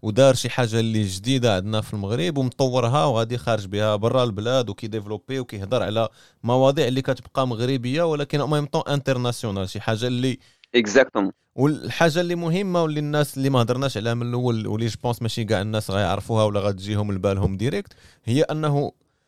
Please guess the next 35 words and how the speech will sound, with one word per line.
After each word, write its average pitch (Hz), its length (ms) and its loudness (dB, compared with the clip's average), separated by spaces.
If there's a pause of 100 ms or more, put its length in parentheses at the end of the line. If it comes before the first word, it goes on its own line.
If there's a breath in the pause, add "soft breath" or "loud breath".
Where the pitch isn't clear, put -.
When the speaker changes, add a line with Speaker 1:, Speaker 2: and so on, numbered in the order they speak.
(200)
Speaker 1:
في 143 60 -6
الغالب 156 440 4
انت 131 160 0
فاش 131 260 0
كتكون 123 360 -2
كدير 117 400 2
هاد 113 80 4
الباركور 113 520 -2
ولا 107 220 -2
هاد 113 80 -2
السيرك 110 400 -6
ديالك 107 380 0
ولا 110 240 2
هاد 110 120 2
لي 120 140 4
شو 127 300 -2
ديالك، 139 300 -2 (380)
ما 151 100 0
كتهضرش 151 600 2
بزاف. 95 460 0 (800)
سي - 220 2
بلوس 175 360 0
الحركات 147 760 2
ولي 131 180 0
ميساج 135 420 0
اللي 123 160 -2
عندك، 120 300 -4
جو 120 140 -4 (100)
بونس، 139 340 -2
والتقنيات 127 1040 -2
اللي 127 120 -2
كتستعمل 123 520 -4
اللي 147 120 -2
كيوصلوا 131 400 -2
الميساج 131 340 -2